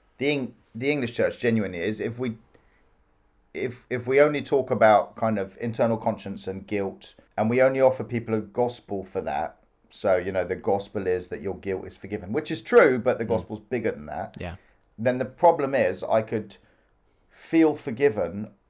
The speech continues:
Speaker 1: on my own before God, but still walk into a church meeting and feel really ashamed because I haven't understood how the gospel affects my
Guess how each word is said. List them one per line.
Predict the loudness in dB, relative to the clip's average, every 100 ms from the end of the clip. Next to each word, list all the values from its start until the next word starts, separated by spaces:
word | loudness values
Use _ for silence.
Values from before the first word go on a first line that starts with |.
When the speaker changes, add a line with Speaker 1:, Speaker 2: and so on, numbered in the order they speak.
| _ -4
Speaker 1:
on | 0 2
my | 4
own | 4 2
before | -2 -4 -2 -2
God, | 4 4 4 0 -2
but | -4 -4
still | -6 -2 0
walk | 0 -2 -2 -2
into | -4 -4 -2 2
a | 4 2 -2 _
church | -2 -2 -2
meeting | -4 -4 -6 -6
and | -8
feel | -4 -4
really | -2 -2 -4
ashamed | -6 -4 -4 -6 -12 -18 -20 _
because | -8 -4 0
I | 2
haven't | 2 2 0
understood | -4 -6 -6 -4
how | 0 -2
the | -2
gospel | -4 -4 -4 -6
affects | -6 -4 -6 -6 -8
my | -2 0 0 -4